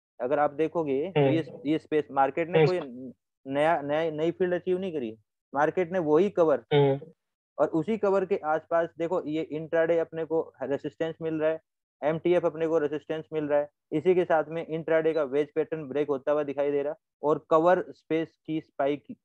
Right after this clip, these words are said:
Speaker 1: बन-, म-, मार के वो यूज़ कर रहा है। देखो ये green candle है, ये बहुत ज्यादा ग्री-, greedy कैंडल है और बहुत ज्यादा danger candle होते हैं, आप दे-, ध्यान रखना इसको।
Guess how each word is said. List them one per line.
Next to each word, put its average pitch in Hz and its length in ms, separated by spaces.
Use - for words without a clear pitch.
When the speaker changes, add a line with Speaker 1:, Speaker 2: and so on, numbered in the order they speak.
Speaker 1:
बन-, 131 200
म-, 131 240
मार 135 220
के 151 120
वो 160 120
यूज़ 151 240
कर 131 80
रहा 123 60
है। 127 80
देखो 135 140
ये 143 120
green 135 340
candle 139 280
है, 185 140
ये 175 200
बहुत 131 240
ज्यादा 147 160
ग्री-, 135 320
greedy 147 260
कैंडल 117 340
है 104 60
और 156 60
बहुत 156 380
ज्यादा 175 260
danger 180 440
candle 160 320
होते 120 220
हैं, 131 60
आप 127 80
दे-, 123 220
ध्यान 131 220
रखना 120 260
इसको। - 320